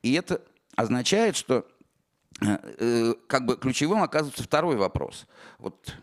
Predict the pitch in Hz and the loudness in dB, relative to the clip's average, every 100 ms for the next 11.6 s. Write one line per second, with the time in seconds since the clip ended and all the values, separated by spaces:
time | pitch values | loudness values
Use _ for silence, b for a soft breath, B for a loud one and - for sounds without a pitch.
0 | - 98 - 139 127 113 110 139 139 110 | -12 -6 0 0 0 0 0 0 -2 -6
1 | - 117 135 120 104 107 113 127 - 120 | -6 -2 -2 -2 -2 -2 0 -2 -4 -4
2 | 117 - 113 113 113 95 67 65 67 - | -6 -6 -4 -2 -4 -4 -6 -6 -6 -4
3 | 127 143 151 143 139 131 127 139 131 117 | 0 0 0 -2 -4 -4 -2 0 0 -2
4 | 123 131 120 117 143 214 226 139 - - | 0 -2 -2 -2 -2 0 -2 -4 -8 -10
5 | 117 - 123 113 127 117 101 104 101 135 | -10 -6 -6 -2 -2 -4 -6 -10 -10 -8
6 | 214 - 143 - 123 113 110 87 B B | -6 -4 -6 -6 -8 -6 -6 -6 B B
7 | B B - 107 160 - 170 135 135 131 | B B -2 0 0 0 -2 -2 -6 -6
8 | 143 156 127 180 147 - 101 101 139 208 | -2 -2 0 0 0 -4 -8 -2 0 0
9 | 226 107 - B B B - - 104 101 | 0 -4 -8 B B B -20 -8 -6 -2
10 | 113 101 107 104 87 - - 113 95 - | -4 -4 -4 -4 -4 -6 -2 -2 -2 -8
11 | - 90 - - 220 240 | -10 -10 -10 -6 -4 -4